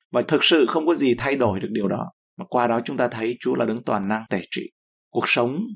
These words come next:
nó nhất quán, bao giờ nó cũng được yên hơn. Nhưng tin tốt lành là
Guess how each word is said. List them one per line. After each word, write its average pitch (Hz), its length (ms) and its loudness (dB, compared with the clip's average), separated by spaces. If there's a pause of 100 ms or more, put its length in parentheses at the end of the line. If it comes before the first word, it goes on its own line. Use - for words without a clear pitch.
nó 127 120 0
nhất 160 260 2
quán, 135 360 0
bao 120 120 2
giờ 107 220 -2
nó 110 100 2
cũng - 200 -2
được 113 140 -4
yên 127 220 0
hơn. 117 160 -16 (440)
Nhưng 160 140 -2
tin 180 180 4
tốt - 160 2
lành 127 420 4
là 123 180 2